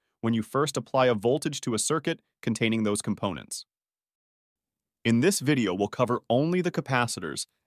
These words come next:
as they are always used in the most of electronic systems and circuit boards. In a capacitor, the inrush current depends on value of the capacitance, the input voltage,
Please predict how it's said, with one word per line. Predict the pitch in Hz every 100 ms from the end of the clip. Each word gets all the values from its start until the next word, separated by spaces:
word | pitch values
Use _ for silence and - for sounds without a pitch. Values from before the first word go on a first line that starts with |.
| -
as | 104
they | 110
are | 104 -
always | 107 120 156 143
used | 113 104 104
in | 110
the | 110
most | 110 143 117 -
of |
electronic | 101 104 - 110 107
systems | - 139 - 90 101 -
and | 104
circuit | 104 117 110 -
boards. | 73 - - - _ _ _ _ _ _ _ _ _ _ _
In | 147
a | 165
capacitor, | - 147 175 185 - 92 67 - _ -
the | 127
inrush | 170 214 214 202
current | - 151 143 -
depends | - 135 165
on | 123 113
value | 123 139 165
of | 151 120
the | 131
capacitance, | - - 143 151 104 80 - - _ _ -
the | 120
input | 151 220 214 107
voltage, | 110 101 98 104